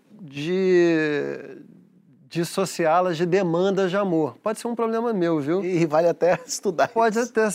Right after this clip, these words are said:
Speaker 1: pode até ser, mas eu, em geral, assim, eu me sinto meio sufocado, como se eu tivesse que responder <laughs> aquilo de alguma maneira, e é muita resposta. Então, por exemplo, quando eu era solteiro e arrastava meu sari nas redes sociais, assim,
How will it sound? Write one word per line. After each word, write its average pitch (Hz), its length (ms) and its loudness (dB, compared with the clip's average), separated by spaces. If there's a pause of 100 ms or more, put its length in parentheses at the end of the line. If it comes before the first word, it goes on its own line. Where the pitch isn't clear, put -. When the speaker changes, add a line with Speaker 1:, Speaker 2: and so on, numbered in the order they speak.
(100)
Speaker 1:
pode 214 220 2
até 220 240 0
ser, 170 340 -2
mas 160 240 -2
eu, 175 140 2
em 190 40 2
geral, 180 400 2
assim, 170 640 0 (160)
eu 165 100 -2
me 175 120 0
sinto 180 340 -4
meio 180 140 0
sufocado, 165 600 -4
como 165 140 -8
se - 100 -8
eu 165 60 -8
tivesse 165 320 -4
que 156 60 -12
responder 175 600 -2
<laughs> - 20 2
aquilo 202 400 -6
de 165 100 -4
alguma 180 280 -4
maneira, 175 540 -2
e 143 60 -2
é 147 60 -4
muita 170 300 -4
resposta. 147 720 -8 (920)
Então, 151 240 -4
por 165 120 0
exemplo, 143 280 0
quando 156 140 0
eu 156 60 2
era 170 100 0
solteiro 127 600 -6 (800)
e 135 120 0
arrastava 139 520 0
meu 135 160 -4
sari 131 380 -6
nas 123 200 -8
redes 127 220 -6
sociais, 127 580 -6
assim, 147 420 -6